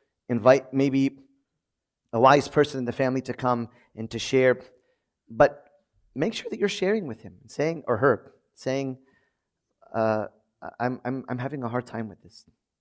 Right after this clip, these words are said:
I know, I don't, I whatever." Say, "M-, maybe he has a distorted understanding of who God is.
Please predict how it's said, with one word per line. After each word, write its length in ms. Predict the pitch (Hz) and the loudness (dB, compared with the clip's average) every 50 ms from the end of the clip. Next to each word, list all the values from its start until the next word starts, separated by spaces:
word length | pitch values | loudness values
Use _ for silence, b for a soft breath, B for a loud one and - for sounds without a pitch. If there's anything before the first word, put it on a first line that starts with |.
| _ _ _ _ _ _ _ _ _ _ _ _ _ _ _ _ _ _ | _ _ _ _ _ _ _ _ _ _ _ _ _ _ _ _ _ _
I 120 | - 160 190 | -4 -2 2
know, 420 | 214 214 214 220 220 214 208 208 B B B | 4 6 8 8 8 6 4 0 B B B
I 140 | 151 190 | 2 4
don't, 180 | 214 220 214 202 | 4 4 2 2
I 100 | 202 214 | 2 4
whatever." 500 | 208 214 220 214 196 208 208 208 202 208 | 6 6 6 6 6 6 4 4 2 0
Say, 340 | - - 175 170 165 156 - _ _ _ _ - - _ _ _ _ _ _ _ _ _ _ - | -4 -2 0 0 0 0 -4 _ _ _ _ -20 -20 _ _ _ _ _ _ _ _ _ _ -20
"M-, 100 | - 127 - | -20 -10 -4
maybe 480 | 143 143 147 170 196 185 196 180 156 131 | 0 2 2 2 2 0 -2 -4 -6 -4
he 120 | 135 147 | -2 0
has 200 | 143 147 147 131 | 0 0 0 0
a 40 | 143 | -4
distorted 460 | 131 127 120 - - 143 143 147 147 | -8 -10 -12 -6 -4 -2 -2 -2 -2
understanding 540 | 117 127 127 120 - - 139 135 135 135 127 | -6 -8 -8 -10 -10 -8 -8 -8 -8 -8 -10
of 40 | 113 | -10
who 140 | 101 127 131 | -10 -10 -4
God 240 | - 127 120 117 123 | -2 -2 -2 -2 -2
is. 300 | - - - - - | -8 -12 -14 -18 -20